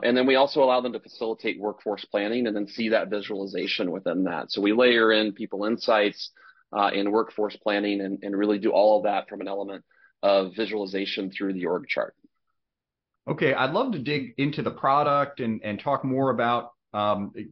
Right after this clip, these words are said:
Speaker 2: maybe, maybe, you know, anywhere you wanna go with that later on in, in the, the episode here. Um, but,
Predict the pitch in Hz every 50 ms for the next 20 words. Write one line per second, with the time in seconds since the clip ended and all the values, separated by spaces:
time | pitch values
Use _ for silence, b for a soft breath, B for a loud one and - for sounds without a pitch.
0 | - - - 135 123 123 120 131 131 131 135 135 131 131 123 120 117 120 135 123
1 | 110 104 120 151 160 151 147 143 135 131 127 123 117 110 107 127 127 127 120 -
2 | - 120 113 107 - 120 123 123 120 113 113 117 120 120 120 117 117 117 113 117
3 | b b b b b _ - 127 120 117 117 117 107 110 110 110 107 104 98 -
4 | - 98 104 - 113 127 127 139 120 - - 120 113 110 110 110 - 127 120 113
5 | 110 110 107 104 - - 107 110 110 107 107 - 131 120 113 -